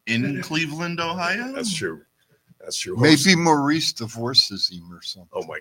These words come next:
Speaker 3: God.
Speaker 4: I don't
Speaker 3: No.
Speaker 4: know. I'm just throwing it out there.
Speaker 3: Yeah, who knows?
Speaker 4: I'm just throwing
Speaker 3: Cleveland,
Speaker 4: it
Speaker 3: Ohio's never hosted any of the big shows for W W E.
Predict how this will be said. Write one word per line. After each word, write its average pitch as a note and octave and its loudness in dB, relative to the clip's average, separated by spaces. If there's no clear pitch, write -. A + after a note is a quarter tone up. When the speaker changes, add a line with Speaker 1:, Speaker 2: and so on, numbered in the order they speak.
Speaker 3:
God. C2+ -14
Speaker 4:
I A#2+ -10
don't E3 -4
Speaker 3:
No. E3+ -4
Speaker 4:
know. - -8
I'm B2 -10
just - -10
throwing D3 2
it C#3+ -2
out A#2 2
there. B2 -8
Speaker 3:
Yeah, - -8
who A#2+ -8
knows? A#1 -10
Speaker 4:
I'm A2 -10
just - -16
throwing A#2 -2
Speaker 3:
Cleveland, A#2 8
Speaker 4:
it - 6
Speaker 3:
Ohio's F3+ 0
never D#3 0
hosted C3+ 0
any D3 -6
of C#3 -8
the B2 -8
big C3+ -10
shows B2+ -2
for - -10
W B2 -6
W A2+ -6
E. D#3+ -10